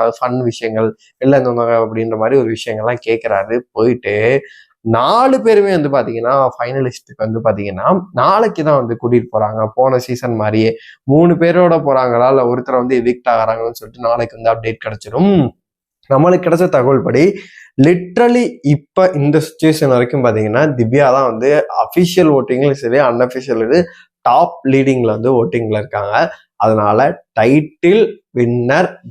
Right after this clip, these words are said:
திவ்யா தான், அதுல எந்த ஒரு மாற்று கருத்துமே இல்ல. இப்போ வரைக்கும் அதுதான் போயிட்டு இருக்கு. போன சீசன் எப்படி நம்ம ஷோர் ஷாட்டா சொன்னோம், "இவர் தான், வேற வாய்ப்பே இல்ல, நீ என்ன குட்டிக்கரணம் போட்டாலும் வாய்ப்பே இல்ல" அப்படின்ற மாதிரி சொன்னோம். செவன்த் சீசன் நம்ம வந்து முன்னாடியே சொல்லிட்டோம்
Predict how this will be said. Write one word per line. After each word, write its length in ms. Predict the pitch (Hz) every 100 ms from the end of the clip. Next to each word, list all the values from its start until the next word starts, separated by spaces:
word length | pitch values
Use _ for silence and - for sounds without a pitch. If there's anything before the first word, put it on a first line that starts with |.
| 120
திவ்யா 320 | 107 120 117 107
தான், 180 | 131 139 -
அதுல 180 | 113 110
எந்த 200 | 107 107
ஒரு 140 | 107
மாற்று 300 | 107 107 113
கருத்துமே 460 | 113 110 110 117 117
இல்ல. 360 | 147 131 180 - _
இப்போ 480 | 143 143 _ - 175
வரைக்கும் 360 | 165 170 196 151
அதுதான் 320 | 113 120 117
போயிட்டு 200 | 117 110
இருக்கு. 200 | 113 160
போன 160 | 170
சீசன் 360 | 156 160 180 151
எப்படி 160 | 147 170
நம்ம 240 | 135 131 -
ஷோர் 420 | - 190 196 208 -
ஷாட்டா 280 | 143 143 143 123
சொன்னோம், 220 | 120 120 - _ _ -
"இவர் 280 | 131 143 139
தான், 320 | 147 156 123
வேற 200 | 120 117
வாய்ப்பே 500 | 113 127 139 135 151
இல்ல, 220 | 139 120
நீ 160 | 120 117
என்ன 480 | 113 139 175 208 185 143 123 117
குட்டிக்கரணம் 600 | 139 139 160 151 120 120
போட்டாலும் 280 | 117 139 120
வாய்ப்பே 420 | 117 117 - 131
இல்ல" 160 | 117
அப்படின்ற 300 | 117 113 113
மாதிரி 200 | 117 120
சொன்னோம். 320 | - 113 147 185 - _ -
செவன்த் 360 | 165 196 190
சீசன் 360 | 180 165 160 160
நம்ம 240 | 170 185
வந்து 240 | 127 127 151 135
முன்னாடியே 320 | 123 127 131 120
சொல்லிட்டோம் 360 | 117 127 196